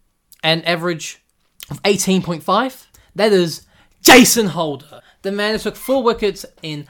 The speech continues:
four balls. The absolutely class man that was Jason Holder.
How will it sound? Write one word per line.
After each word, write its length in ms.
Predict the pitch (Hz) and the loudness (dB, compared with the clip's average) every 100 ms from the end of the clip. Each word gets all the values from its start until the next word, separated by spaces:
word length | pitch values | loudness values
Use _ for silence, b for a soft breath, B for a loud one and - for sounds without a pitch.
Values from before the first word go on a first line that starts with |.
| b _ | b _
four 320 | - 190 175 | -12 -6 -6
balls. 420 | 143 107 - - _ - | -6 -12 -20 -20 _ -16
The 180 | 208 - | -14 -4
absolutely 840 | 254 220 - 226 226 202 196 185 - _ - | -4 -4 -10 -10 -8 -6 -6 -8 -12 _ -14
class 480 | - 240 247 240 | 0 6 6 4
man 420 | 175 160 160 156 151 b b | -6 -4 -4 -8 -14 b b
that 140 | 185 170 | -8 -4
was 240 | 160 147 | -4 -6
Jason 420 | - 180 180 190 | -4 -4 -2 -4
Holder. 460 | 160 139 135 135 | -6 -6 -8 -12